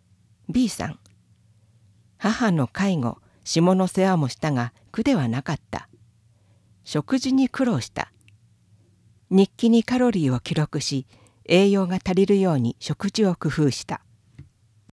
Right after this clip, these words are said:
体重が増えることで安心した。Cさん、主にジップのおむつ替え、着替えをした。上田に住む義母は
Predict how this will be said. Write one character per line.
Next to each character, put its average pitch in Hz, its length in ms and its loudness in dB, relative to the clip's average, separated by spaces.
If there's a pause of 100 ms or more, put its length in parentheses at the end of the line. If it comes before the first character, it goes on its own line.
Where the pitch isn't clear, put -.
体 208 240 0
重 226 180 0
が 220 140 0
増 214 160 -2
え 240 60 2
る 233 100 -2
こ 170 120 -6
と 190 140 -4
で 151 220 -2
安 135 180 -2
心 127 240 -2
し - 140 -10
た。 104 200 -12 (1700)
C 269 260 0
さ - 180 -4
ん、 143 200 -6 (1040)
主 269 240 6
に 127 180 2
ジ 143 140 0
ッ - 120 0
プ 247 140 2
の 233 140 6
お - 20 6
む 233 140 4
つ - 100 -4
替 214 200 2
え、 - 120 -4 (140)
着 - 120 0
替 196 180 4
え 185 80 2
を 147 100 0
し - 120 -14
た。 - 220 -12 (1120)
上 220 240 6
田 233 100 4
に 233 140 4
住 233 180 2
む 185 120 6
義 185 140 0
母 160 120 2
は 123 240 -2